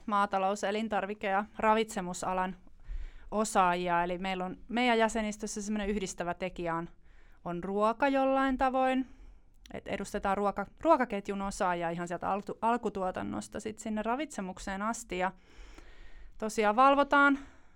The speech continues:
edistetään meidän jäsenten ja alan etua ja tehdään sitä edunvalvontatyötä ja sit tarjotaan näitä jäsenpalveluita ja jäsenetuja. Jäseniähän on sit ihan opiskelijasta senioriin asti,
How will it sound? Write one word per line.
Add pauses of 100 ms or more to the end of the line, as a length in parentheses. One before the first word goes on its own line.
edistetään
meidän
jäsenten
ja
alan
etua
ja (920)
tehdään
sitä
edunvalvontatyötä
ja
sit
tarjotaan
näitä
jäsenpalveluita
ja
jäsenetuja. (1300)
Jäseniähän
on
sit
ihan
opiskelijasta (500)
senioriin
asti,